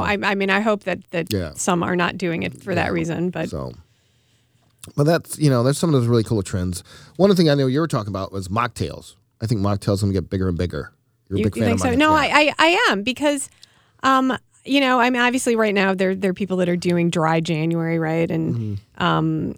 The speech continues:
Speaker 2: I mean, then that's just like a, you know, I wanna see if I can do it for a month sort of thing.
Speaker 1: So what happens in dry
Speaker 2: But I
Speaker 1: January?
Speaker 2: think
Speaker 1: Most people, like, I'm sorry, but, like, it counter-, like, counteracts it 'cause I see a lot of people do dry January, and then the first February, they kinda waste that whole dry January and just drink a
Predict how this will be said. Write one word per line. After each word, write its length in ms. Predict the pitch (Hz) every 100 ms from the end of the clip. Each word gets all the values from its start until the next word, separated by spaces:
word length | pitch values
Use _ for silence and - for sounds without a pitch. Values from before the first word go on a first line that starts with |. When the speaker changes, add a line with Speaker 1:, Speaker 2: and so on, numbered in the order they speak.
| -
Speaker 2:
I 120 | -
mean, 140 | 214
then 140 | 233 240
that's 280 | 247 254 -
just 240 | 220 -
like 200 | 180 170
a, 220 | 165 190 208 -
you 120 | 202
know, 160 | 170
I 140 | 196 226
wanna 200 | 226 226
see 140 | -
if 80 | 208
I 60 | 196
can 120 | 202
do 140 | 185
it 100 | 180
for 120 | -
a 60 | 175
month 380 | 170 170 170 165
sort 220 | - 170
of 100 | 165
thing. 180 | - 165
Speaker 1:
So 80 | 269
what 100 | 349
happens 240 | 262 262
in 60 | 180
dry 140 | 170
Speaker 2:
But 80 | 165
I 40 |
Speaker 1:
January? 200 | 180 165
Speaker 2:
think 100 | 165 170
Speaker 1:
Most 160 | 165
people, 220 | 170 156
like, 160 | 104 120
I'm 60 | 110
sorry, 260 | 110 98
but, 100 | 98
like, 260 | 110 107 - _ _ _ _ _ _ _
it 100 | 139
counter-, 380 | - 170 170 147 98
like, 260 | 110 95
counteracts 500 | - 127 127 110 107
it 40 | -
'cause 120 | 123
I 80 | 113
see 180 | 104 117
a 40 |
lot 80 | 127
of 60 |
people 120 | 139 127
do 100 | 127
dry 200 | 120 113
January, 240 | 117 110
and 80 | 110
then 100 | 113
the 80 | 110
first 300 | - 131 - -
February, 440 | 139 123 110 104 - _ _ _ _
they 80 | 135
kinda 260 | 135 143 110
waste 380 | 98 113 131
that 100 | 127
whole 120 | 120 113
dry 200 | 110 107
January 400 | 110 113 101 107
and 120 | 101
just 160 | 104
drink 260 | 90 123 110 - _ _ _
a 120 | 110